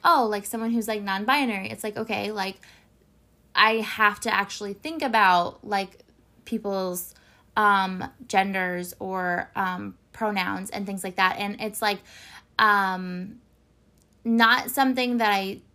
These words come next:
like, typically would focus on. And to be completely honest, there's not a wide range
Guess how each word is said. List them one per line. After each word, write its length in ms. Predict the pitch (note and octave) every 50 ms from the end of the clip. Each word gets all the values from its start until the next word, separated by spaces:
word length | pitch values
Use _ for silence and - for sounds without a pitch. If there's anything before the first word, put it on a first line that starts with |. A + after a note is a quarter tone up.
| _ _ -
like, 320 | G#3+ A3+ A3 G#3+ - -
typically 380 | - - C4 B3 B3 B3+ B3 A#3
would 240 | G#3+ G#3 G3+ F#3+ -
focus 440 | - - A#3+ A#3 B3 B3 C#4+ C4 -
on. 220 | C#4 C4+ C4+ C4+
And 340 | C4+ - - A3+ A3+ A3+ A3+
to 100 | - C4
be 160 | - A#3+ A#3
completely 560 | G#3 - A#3 A#3 A#3 - D#4 F4+ F4 D#4+ C#4 A#3+
honest, 480 | A3 G#3+ G#3+ G#3+ G#3+ G#3 - - - _ _ _ _ _ _ _ _ -
there's 460 | A3+ G#3+ A#3+ A#3 A#3 A3+ A3 G#3 G#3+
not 640 | A3+ A#3 A#3 A#3 A#3+ B3 B3 A#3+ A#3+ - - - - _ _ _ _ _ _ _ _ - -
a 240 | A#3 A3+ A3 A3
wide 960 | A3 G#3+ G#3 G3+ G3 G3 G#3 G#3 A3+ A3+ A3 A3 A3+ A3+ G#3+ G#3 G3+ F#3+ F#3+ G3
range 760 | A#3 B3+ B3+ A#3+ A3+ G#3+ G#3 G3+ G3+ G3+ G#3 - - -